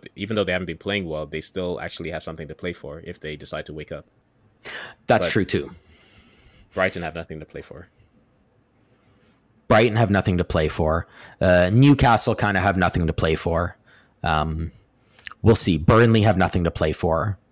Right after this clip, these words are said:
Speaker 1: Actually, yeah, yeah. There's, there's quite a few.
Speaker 2: Yeah, so, so I think we've got a good chance at it. But to your point, I think he'll play the young guys 'cause if the older guys are showing this lack of, uh,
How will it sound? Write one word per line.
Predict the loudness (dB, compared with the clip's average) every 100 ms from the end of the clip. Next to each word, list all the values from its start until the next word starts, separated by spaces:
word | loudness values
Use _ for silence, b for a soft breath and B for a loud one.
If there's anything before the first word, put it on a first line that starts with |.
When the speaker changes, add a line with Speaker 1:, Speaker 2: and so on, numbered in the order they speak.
| _ _ _ _ _ _ _ -12
Speaker 1:
Actually, | -10 -8 -6
yeah, | -6 -8 -14
yeah. | -12
There's, | -10 -12 -14
there's | -18 -16
quite | -12 -12
a |
few. | -12 -14 -14 _ _ _ -2
Speaker 2:
Yeah, | 4 4
so, | 4 4 6 4
so | 4 4 6
I | 6
think | 4 6
we've | 6
got | 6 6
a | 6
good | 2 2
chance | 0 0 0 2
at | 4
it. | 4 4 -4 B B B
But | 2 2
to | 6
your | 6 6
point, | 4 2 2
I |
think | 2 2
he'll | 4 4
play | 4 4
the | 4
young | 4 4
guys | 4 6 4
'cause | 4 4 4 2 0 -4 0
if | 0 0 0
the | 2
older | 4 4 4
guys | 4 4 2
are | 0
showing | 2 2 2
this | 0 0 2
lack | 2 2 0
of, | 0 -2 -2
uh, | 0 0 -2